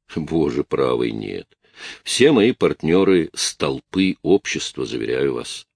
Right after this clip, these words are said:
"У вас есть враги, мистер Карс?" "Ну, вряд ли". "Вам не кажется,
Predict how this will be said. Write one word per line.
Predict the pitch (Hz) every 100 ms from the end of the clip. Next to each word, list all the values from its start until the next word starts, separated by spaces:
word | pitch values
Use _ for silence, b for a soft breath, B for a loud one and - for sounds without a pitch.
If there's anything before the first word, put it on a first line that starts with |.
| _ _ _ _ _ _ B B
"У | 92
вас | 104 -
есть | 135 165 -
враги, | 113 113 104 113 110 _ _ _
мистер | - 87 - - -
Карс?" | - - - - - _ _ _ _ _ _ _ _
"Ну, | 65 69
вряд | 69 80 62 -
ли". | - _ _ _ _ _ _ _ _ _ _ _ _ _ _ _ _ _ _ _ _ _ _ _
"Вам | 78 95 160
не | 180
кажется, | - 208 180 - 180 175